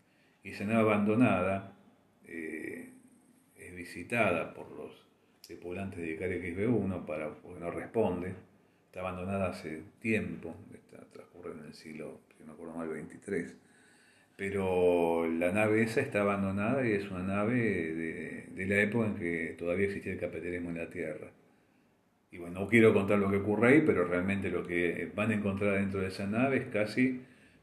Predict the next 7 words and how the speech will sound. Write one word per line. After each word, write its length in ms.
como 540
un 260
museo 600
de 180
la 160
decadencia 600
capitalista. 760